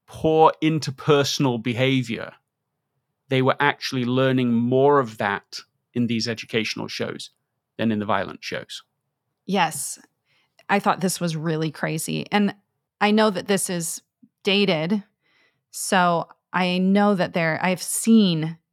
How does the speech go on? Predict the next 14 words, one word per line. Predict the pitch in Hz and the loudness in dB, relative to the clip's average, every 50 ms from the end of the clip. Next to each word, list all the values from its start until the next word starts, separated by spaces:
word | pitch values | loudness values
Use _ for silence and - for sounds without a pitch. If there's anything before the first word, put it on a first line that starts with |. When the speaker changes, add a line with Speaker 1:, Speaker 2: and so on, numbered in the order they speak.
| _ _ _ _ _ _ _ | _ _ _ _ _ _ _
Speaker 2:
really | - 185 196 180 170 165 | -6 -2 -2 -2 -2 -2
great | 151 185 175 160 156 - - | -2 -2 -2 -2 -2 -4 -6
children's | - - 151 143 139 143 - | -6 -6 -4 -4 -4 -6 -6
programming, | - - 156 147 - 139 - - - - - - 139 - _ _ _ _ _ _ _ _ _ _ _ _ _ _ _ | -6 -6 -6 -6 -6 -6 -8 -8 -8 -10 -10 -12 -14 -16 _ _ _ _ _ _ _ _ _ _ _ _ _ _ _
but | - 180 165 151 - - _ _ | -2 0 0 0 -2 -6 _ _
there | 196 185 185 | -2 0 0
is | 180 175 165 | 0 0 -2
some | - - - - - 202 190 196 | -4 -6 -8 -4 -2 0 2 4
not | 208 233 - - | 6 6 4 4
so | - - 202 | 0 -4 -6
great | 170 - - - - | -4 -4 -6 -6 -6
children's | - - 160 147 147 156 - | -6 -6 -6 -6 -6 -8 -6
programming | - - 151 143 139 147 147 143 - - 143 147 160 165 - | -6 -6 -6 -6 -6 -6 -6 -6 -6 -4 -4 -6 -6 -6 -4
that | - 160 151 143 - - | -2 -2 -2 -2 -4 -8